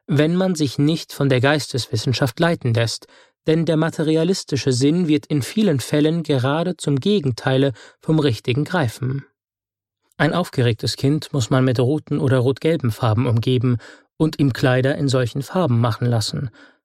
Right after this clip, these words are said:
Dagegen ist bei einem unregsamen Kinde zu den blauen oder blaugrünen Farben zu greifen.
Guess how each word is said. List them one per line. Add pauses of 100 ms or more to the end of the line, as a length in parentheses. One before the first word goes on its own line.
(140)
Dagegen
ist
bei
einem
unregsamen
Kinde
zu
den
blauen
oder
blaugrünen
Farben
zu
greifen.